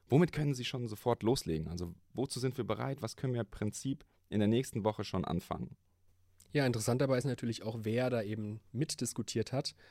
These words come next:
Speaker 2: Da haben wir zunächst erstmal Frau Claudia Bogedan, die Senatorin für Kinder und Bildung der Hansestadt Bremen, sowie die Präsidentin der Kultusministerkonferenz. Als zweites haben wir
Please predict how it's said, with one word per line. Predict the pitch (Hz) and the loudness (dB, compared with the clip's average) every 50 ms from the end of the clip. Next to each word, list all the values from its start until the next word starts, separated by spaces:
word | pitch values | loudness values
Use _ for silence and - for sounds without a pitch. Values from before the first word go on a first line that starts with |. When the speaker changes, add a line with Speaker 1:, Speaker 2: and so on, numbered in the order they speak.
| - - - | -20 -14 -8
Speaker 2:
Da | - 110 | -4 -2
haben | 117 120 | 0 2
wir | 120 | 2
zunächst | 117 - 120 120 120 - | 2 2 2 2 2 0
erstmal | - 120 - - 123 113 | -2 -4 -4 -2 -4 -4
Frau | - - 113 110 | -2 -2 -4 -4
Claudia | - - 113 110 110 110 104 | -2 -2 0 0 0 0 0
Bogedan, | 101 110 143 175 214 196 190 190 190 196 202 202 196 | 2 2 2 4 4 4 4 4 4 4 4 2 0
die | - 120 | -2 -2
Senatorin | 120 117 117 117 - - 139 135 131 131 | 0 2 0 0 0 0 2 2 2 0
für | 123 - 120 | -2 -4 -4
Kinder | - - 135 131 117 | -4 -2 -2 -2 0
und | 107 107 104 | -2 -2 0
Bildung | 120 135 151 160 165 165 143 | 2 2 4 4 4 2 2
der | 120 110 117 | 0 -2 -2
Hansestadt | 120 117 113 107 - - 95 98 - | -4 -4 -4 -6 -6 -8 -8 -10 -10
Bremen, | - 98 - 123 139 156 170 175 185 - - - - - - - - _ | -8 -4 -2 0 2 2 2 2 0 -2 -8 -20 -20 -20 -20 -20 -20 _
sowie | - - 120 117 131 | -6 -4 -2 0 0
die | 131 127 | 0 0
Präsidentin | 120 - - 113 117 113 113 110 113 110 113 104 | 0 0 0 0 2 2 2 0 0 0 0 -2
der | 101 98 | -2 -2
Kultusministerkonferenz. | - - 139 151 180 - - 185 180 180 - - 160 - 175 170 - - 170 170 175 196 220 - - - _ _ _ _ - - - - - - - - - - _ - - | 0 2 2 4 4 4 4 2 2 2 2 -2 -2 -2 -4 -4 -2 -2 0 0 0 0 0 -2 -6 -10 _ _ _ _ -20 -20 -20 -20 -20 -20 -20 -20 -20 -20 _ -4 -2
Als | 123 123 - - - | -2 -2 0 -2 -4
zweites | - - 123 120 135 165 160 - 190 180 - - | 0 4 6 8 8 6 6 4 4 2 2 4
haben | 143 139 135 139 143 143 139 | 4 6 6 6 6 4 4
wir | 139 135 135 135 135 139 | 4 4 6 6 4 4